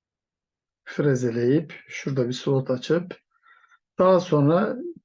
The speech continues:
dört tane deliği boydan boya gagalama olarak delme işlemini yapmak, yapmaya çalışacağız. Bunun için gerekli olan C N C programını yazmaya çalışacağız. Şimdi,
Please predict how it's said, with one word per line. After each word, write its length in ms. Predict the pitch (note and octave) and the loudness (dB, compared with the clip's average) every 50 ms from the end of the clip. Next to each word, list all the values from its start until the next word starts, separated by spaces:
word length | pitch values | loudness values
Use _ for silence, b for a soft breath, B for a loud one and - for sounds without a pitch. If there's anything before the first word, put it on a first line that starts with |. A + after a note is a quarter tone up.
| - | 2
dört 280 | F#3+ F3+ E3+ F3 F3 - | 2 4 4 2 0 -2
tane 400 | D3+ D3 C#3 C#3 C3+ B2+ B2+ C3 | 0 2 2 2 0 0 0 0
deliği 560 | E3 E3 D3+ D3 C3+ D3 F3+ G#3 G#3 G#3 - | 2 2 2 2 2 2 0 -2 -4 -4 0
boydan 500 | F#3+ E3+ D#3 D3+ C#3+ D#3 C3+ B2 A#2+ A#2+ | 2 4 4 4 2 0 -4 -6 -8 -8
boya 440 | C3+ C3+ C#3+ D#3+ G3+ A3 B3 B3+ - _ _ _ _ _ _ _ _ _ - | -6 -4 -4 -2 -2 -4 -8 -10 -14 _ _ _ _ _ _ _ _ _ -2
gagalama 480 | D#3+ D#3 C#3 D3 D3 D3 C#3+ C#3 C#3 | -2 0 2 2 2 2 2 2 0
olarak 480 | C3+ B2+ B2+ B2+ C3+ C#3+ C#3 - _ - | -2 -4 -6 -6 -8 -8 -10 -8 _ 0
delme 300 | D#3+ C#3+ C#3 C#3+ C#3 B2 | 0 2 2 2 0 -2
işlemini 440 | - - - - C3+ B2 B2 B2 B2+ | -4 -8 -10 -10 -10 -8 -8 -6 -6
yapmak, 800 | C3 B2+ - _ _ _ _ - D#3 C#3 C3+ - - - _ _ _ _ _ _ _ _ _ _ _ _ _ _ _ _ _ _ _ - | -6 -6 -8 _ _ _ _ -12 -12 -10 -12 -14 -20 -20 _ _ _ _ _ _ _ _ _ _ _ _ _ _ _ _ _ _ _ -4
yapmaya 380 | E3 C#3 C3+ - - C#3 C3 B2 | -2 -2 -2 -4 -4 -6 -6 -4
çalışacağız. 600 | - D3 C3+ C3+ B2+ - - A3 A3 F#3 E3+ F#3 | -4 -4 -4 -4 -6 -8 -6 -6 -4 -4 -4 -4
Bunun 140 | G#3 F#3 | -4 -6
için 200 | D#3 - - F3+ | -6 -6 -6 -4
gerekli 360 | F3 D#3+ D#3 C#3+ C3+ - E3+ D3+ | 0 0 0 0 0 -2 -4 -2
olan 400 | D3+ F#3 G#3 A3+ A#3+ - - _ _ _ _ _ _ _ _ _ _ _ _ | -2 -2 -2 -4 -6 -8 -12 _ _ _ _ _ _ _ _ _ _ _ _
C 520 | - - - - _ _ - A3 E3+ D#3+ C#3+ | -20 -20 -20 -20 _ _ -8 -4 -4 -2 -4
N 40 | |
C 360 | C3 C3+ - - G#3 G#3 G3+ - - - - - _ | -4 -6 -6 -6 -6 -6 -6 -8 -14 -20 -20 -20 _
programını 640 | - - G3 E3+ D3 C3 C#3+ D#3+ C3+ C#3 D#3 F3+ G#3 | -10 -6 -4 -2 -2 -2 -2 -4 -2 -2 -2 -2 -2
yazmaya 480 | G3 F3+ D3+ C#3 C3 C3+ B2+ B2 A#2+ A#2 | -2 0 0 0 -2 -4 -6 -10 -12 -14
çalışacağız. 800 | - - B2 A#2+ A#2 A2+ - - - C3 B2 - - - - - _ _ _ _ _ _ _ _ _ _ _ _ _ _ _ _ _ _ _ - | -14 -14 -14 -12 -12 -14 -16 -14 -12 -12 -12 -12 -14 -20 -20 -20 _ _ _ _ _ _ _ _ _ _ _ _ _ _ _ _ _ _ _ -10
Şimdi, 680 | - A3+ G#3+ G3 D#3+ E3 E3+ E3+ E3+ - - - | -4 -2 0 0 2 2 2 2 0 -2 -4 -10